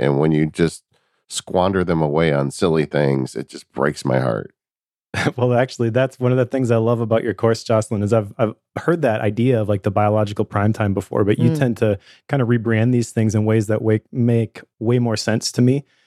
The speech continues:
Speaker 2: So you call it the golden <laughs> hours in
Speaker 3: Yeah,
Speaker 2: your
Speaker 3: I,
Speaker 2: course,
Speaker 3: David
Speaker 2: and it's
Speaker 3: tapped
Speaker 2: great.
Speaker 3: right into that.
Speaker 2: <laughs>
Speaker 3: Yeah,
Speaker 2: Yeah.
Speaker 3: well, and, and, and one thing that, as you know, Mike, what I do in that specific lesson where we talk about circadian rhythms and talk about the golden hours, which is nice 'cause it's just,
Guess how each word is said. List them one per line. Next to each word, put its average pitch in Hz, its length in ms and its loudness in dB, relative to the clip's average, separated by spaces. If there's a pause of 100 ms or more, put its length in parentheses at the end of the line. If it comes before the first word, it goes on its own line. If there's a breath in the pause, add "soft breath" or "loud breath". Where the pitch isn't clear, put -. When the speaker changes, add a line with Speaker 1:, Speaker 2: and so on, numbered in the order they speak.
(140)
Speaker 2:
So - 140 -4
you 131 100 2
call 160 280 2
it 135 120 -4
the 120 60 -6
golden 113 340 0
<laughs> 117 60 2
hours - 420 -2 (120)
in 180 180 0
Speaker 3:
Yeah, 214 200 2
Speaker 2:
your 156 180 -4
Speaker 3:
I, 196 120 2
Speaker 2:
course, - 140 0
Speaker 3:
David 185 100 2
Speaker 2:
and - 80 4
it's - 120 -2
Speaker 3:
tapped 180 140 2
Speaker 2:
great. 214 100 4
Speaker 3:
right 160 140 0
into 196 200 0
that. 151 220 0 (160)
Speaker 2:
<laughs> - 140 -18
Speaker 3:
Yeah, 254 220 4
Speaker 2:
Yeah. 147 120 4
Speaker 3:
well, 190 100 -2
and, 214 220 2
and, 220 260 2
and 196 300 0
one 208 180 2
thing 190 180 0
that, 170 120 -4
as 170 200 0
you 175 100 2
know, 285 200 0
Mike, 185 280 2
what 175 100 0
I 151 80 2
do 226 260 0
in 202 80 2
that 147 180 0
specific - 500 -2
lesson 185 400 -2
where 156 100 2
we 151 100 2
talk 180 280 -4
about 165 280 0
circadian 151 520 0
rhythms 170 580 0 (400 soft breath)
and 160 120 0
talk 185 200 0
about 170 180 0
the 147 60 -4
golden 160 380 2
hours, 139 280 0
which 240 120 2
is - 100 -12
nice 370 260 0
'cause 175 180 -2
it's 175 60 -8
just, 214 220 -2